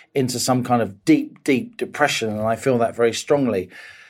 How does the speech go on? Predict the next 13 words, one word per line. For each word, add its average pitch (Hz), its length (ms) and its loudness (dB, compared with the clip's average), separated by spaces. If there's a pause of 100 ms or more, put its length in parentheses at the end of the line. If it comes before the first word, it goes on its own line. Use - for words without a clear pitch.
(140)
Because, 131 320 2
of 127 140 -2
course, 160 440 4
in 160 120 2
the 139 160 4
end, 123 220 0
it's 131 180 -2
business 143 560 2
sentiment 120 540 0
and 123 120 -10
consumer 139 460 2
sentiment 117 680 -2 (360)
and 120 320 -2